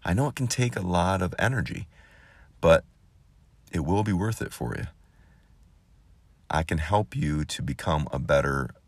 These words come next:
protector, a better peace walker, but you've gotta take the energy to get on my six-day defense program.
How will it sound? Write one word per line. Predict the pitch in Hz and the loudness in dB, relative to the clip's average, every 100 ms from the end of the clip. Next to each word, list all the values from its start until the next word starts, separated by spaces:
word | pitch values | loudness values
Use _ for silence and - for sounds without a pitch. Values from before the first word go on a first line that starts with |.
| - | -12
protector, | - - 101 - 131 135 - - - _ - - _ - | -8 0 0 0 -2 -4 -12 -20 -20 _ -20 -20 _ -14
a | - | -10
better | 87 76 71 71 | 0 0 2 -2
peace | - - 117 | -4 -6 -4
walker, | 65 60 57 62 76 - - - - - _ - _ - - - _ - - - - - - - | -4 -4 -4 -6 -8 -12 -20 -20 -20 -20 _ -20 _ -20 -20 -20 _ -20 -20 -20 -20 -20 -20 -4
but | - | -2
you've | 80 71 | 0 2
gotta | 73 71 73 71 76 - - _ _ - - - | 4 4 2 0 -4 -12 -20 _ _ -20 -20 -20
take | - 123 - | -2 -2 -2
the | 98 | -2
energy | 85 78 76 62 71 76 78 - - _ - - _ | 0 0 0 -2 -2 -2 -6 -12 -20 _ -20 -20 _
to | - - | -6 -2
get | 85 80 | 2 4
on | 76 78 76 | 4 4 2
my | 76 69 71 69 67 - _ _ _ _ _ | 2 2 0 0 -4 -10 _ _ _ _ _
six-day | - 101 - 82 | -2 -2 0 0
defense | 80 - 65 - | 0 -2 -4 -4
program. | - - 58 - | -8 -6 -6 -8